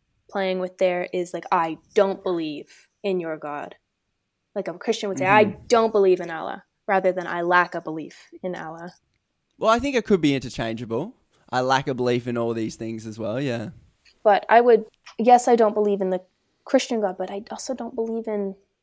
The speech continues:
Speaker 1: any of the Hindu gods or the Buddhist idea of Brahman or what Jains believe or Sikhs or any of that, really, because, again, uh, I don't see proof of an, um,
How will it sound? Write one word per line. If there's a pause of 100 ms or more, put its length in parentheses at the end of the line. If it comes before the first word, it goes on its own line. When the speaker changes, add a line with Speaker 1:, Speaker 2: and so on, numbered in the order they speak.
(120)
Speaker 1:
any
of
the
Hindu
gods
or (760)
the
Buddhist
idea
of
Brahman
or (880)
what
Jains
believe
or
Sikhs
or
any (1120)
of
that,
really,
because,
again, (120)
uh, (120)
I
don't
see (160)
proof (100)
of (360)
an,
um,